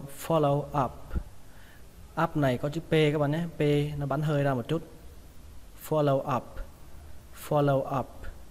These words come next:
Nó có nghĩa là theo sau, bám riết.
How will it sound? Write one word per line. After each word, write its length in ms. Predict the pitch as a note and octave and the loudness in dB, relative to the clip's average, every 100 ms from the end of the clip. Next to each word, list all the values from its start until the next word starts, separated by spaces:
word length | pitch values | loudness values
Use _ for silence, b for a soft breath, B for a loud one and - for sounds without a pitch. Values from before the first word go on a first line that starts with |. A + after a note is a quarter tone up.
| - - - B B B - - - - | -14 -14 -14 B B B -18 -16 -16 -6
Nó 100 | D3 | -2
có 80 | D#3 | 2
nghĩa 160 | E3+ | 4
là 300 | D#3 C3 C3+ C#3+ | 4 2 0 -2
theo 280 | - D#3 D3+ | 2 4 4
sau, 420 | D#3+ D3 D3 C#3+ | 4 2 2 -2
bám 220 | D3 C3+ | -2 -2
riết. 220 | D3 D#3+ | 0 -2